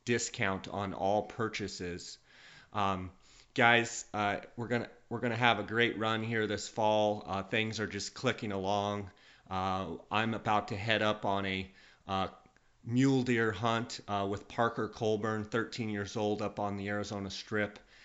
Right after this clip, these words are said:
Uh, I'm really looking forward to that. Uh, just got off the raffle hunt,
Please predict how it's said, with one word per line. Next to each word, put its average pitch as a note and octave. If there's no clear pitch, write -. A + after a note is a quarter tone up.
Uh, F#2
I'm F#2
really G#2+
looking G#2
forward G#2
to G2
that. G2+
Uh, F#2
just A#2
got G#2
off G#2+
the G2+
raffle G#2
hunt, G#2